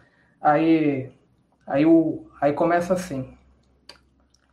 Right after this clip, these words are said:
é, pegando pelo meio. "Isso mostra que há trezentos e sessenta e quatro dias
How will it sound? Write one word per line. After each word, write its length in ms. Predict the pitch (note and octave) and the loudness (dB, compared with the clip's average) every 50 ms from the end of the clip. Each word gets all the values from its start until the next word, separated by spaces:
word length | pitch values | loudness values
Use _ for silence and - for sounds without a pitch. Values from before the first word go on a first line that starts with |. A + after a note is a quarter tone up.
| _ _ _ _ _ _ _ - | _ _ _ _ _ _ _ 2
é, 240 | D3+ D3 C#3+ C3+ B2+ | 4 4 4 4 0
pegando 380 | B2 - - D3+ D#3+ F3 E3+ | -4 -6 -2 0 2 2 2
pelo 160 | F3+ F#3+ F3+ E3+ | 4 4 2 2
meio. 300 | D3 C3 B2 - - - _ _ _ | 2 -2 -4 -6 -12 -18 _ _ _
"Isso 380 | - D#3 G3+ C4 C4 - C4+ A3+ | -2 2 2 2 2 2 2 2
mostra 420 | F#3 F3 F3 F3+ F#3+ F#3+ - G3 F#3 | 2 4 4 4 4 2 2 -2 -2
que 160 | F3+ - E3 | 0 0 0
há 60 | D3+ D3+ | 0 0
trezentos 680 | - E3+ E3 D#3+ D3 D#3 F3 G3 G3 A3 G#3 F#3 F#3 F#3+ F#3 - F3+ F3 - - - | 0 0 -2 -2 0 0 0 0 0 0 -2 -4 -6 -8 -10 -10 -12 -14 -12 -6 -4
e 120 | E3+ D#3+ | -4 -2
sessenta 420 | - E3+ D#3 - D#3+ D3+ - E3+ | -2 -4 -4 -2 -4 -4 -2 -4
e 40 | E3 | -4
quatro 360 | - - D3+ D3+ D3 F#3 E3+ D3 | 0 2 2 2 2 0 -2 -2
dias 420 | D3+ E3 F#3 G3+ G#3+ G#3+ - - | -2 0 0 0 0 -2 -4 -10